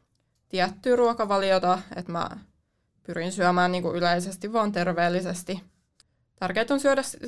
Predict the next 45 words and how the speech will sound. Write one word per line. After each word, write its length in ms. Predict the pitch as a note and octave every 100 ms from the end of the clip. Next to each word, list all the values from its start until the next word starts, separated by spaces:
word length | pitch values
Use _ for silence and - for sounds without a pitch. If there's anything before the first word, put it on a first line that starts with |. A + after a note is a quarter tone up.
| B3
silleen 320 | A#3 B3+ A#3 A#3+
säännöllisesti, 720 | A#3+ A3 G#3+ G3+ G#3 G3 F#3+
että 100 | F#3
pitää 180 | F3+ F3+
ne 60 |
ateriarytmit 880 | F3 F3+ E3 D#3+ D#3+ F3 F3 F3+ -
tota, 240 | - - F3 - C#4
silleen, 420 | - - - F3+
koittaa 380 | F#3+ F#3 F3+ E3+
pitää 260 | E3 - -
ne 80 | G3+
silleen 340 | - - -
aika 160 | - F3+
säännöllisinä. 720 | F3 E3+ E3+ - - E3+ F3
Et 200 | F#3+ -
kiipeilijät 540 | - F3+ F3+ F3+ F3+ F#3
on 60 |
monesti 360 | F#3 F#3 F3+ F3+
siinä 260 | - F3+
tulee 280 | F3+ F3+ F3+
niinku, 400 | F3+ F3+ F#3 F#3+ - - _ -
lähtee 300 | F3+ F#3 F#3+
kiipeä 480 | A#3 G#3 G3+ F#3
ja 100 | F#3
sit 220 | G3+ F3+ F3
on 100 | F#3
siellä 140 | F#3
hallilla 320 | F#3 F3+ F3+
kolme 300 | F3 F3 E3+
tuntia 320 | F3 E3+ F3+
ja 80 | F3+
sit 140 | F3+ -
on 80 |
silleen 220 | E3+ - F3
hups, 240 | F3 -
mulla 160 | E3+ D3+
on 100 | E3
nälkä 380 | E3 D#3+ -
ja 80 | F3+
kauhea 320 | F3+ E3+ F3
nälkä 280 | E3+ E3+ F3
ja 100 | F#3+
sit 200 | F#3+ F3+
kotiin. 400 | - F3+ F3+ F3
Ja, 120 | F#3